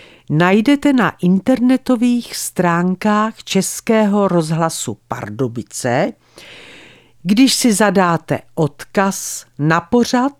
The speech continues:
Když vypráví nápověda. A to je pro dnešek všechno.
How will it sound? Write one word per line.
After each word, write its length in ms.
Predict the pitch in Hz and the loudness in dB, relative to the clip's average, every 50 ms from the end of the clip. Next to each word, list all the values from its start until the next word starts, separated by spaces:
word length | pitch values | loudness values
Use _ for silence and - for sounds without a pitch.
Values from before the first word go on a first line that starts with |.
| - - _ _ _ _ _ - | -20 -20 _ _ _ _ _ -10
Když 500 | - 156 156 143 151 135 - - - - | -6 -2 0 2 2 0 0 -4 -6 -6
vypráví 1000 | 131 139 147 139 - - 185 190 196 202 208 214 208 220 214 208 208 208 208 214 - - _ _ - | -2 -4 -4 -2 -2 -2 0 2 2 2 0 0 -2 -2 -4 -4 -4 -6 -8 -10 -12 -18 _ _ -4
nápověda. 880 | 143 156 151 151 - - 156 147 131 143 135 127 120 - 127 120 143 _ _ _ - - - - - - - - - - - - - - | -2 -2 -2 -2 -2 -2 -2 -2 0 0 -2 -2 -2 -4 -6 -6 -8 _ _ _ -20 -20 -20 -20 -20 -18 -18 -18 -18 -20 -20 -20 -12 -4
A 120 | - 202 196 | -4 -4 -2
to 180 | 196 - 262 | 0 2 4
je 160 | 277 311 339 349 | 4 4 4 4
pro 220 | - 294 277 277 | 2 2 0 2
dnešek 420 | 226 240 262 254 - - 302 294 | 2 2 0 0 0 -2 -4 -4
všechno. 600 | - - - 190 160 - - - 156 147 143 160 | -4 -4 -4 -4 -4 -6 -6 -6 -4 -4 -4 -6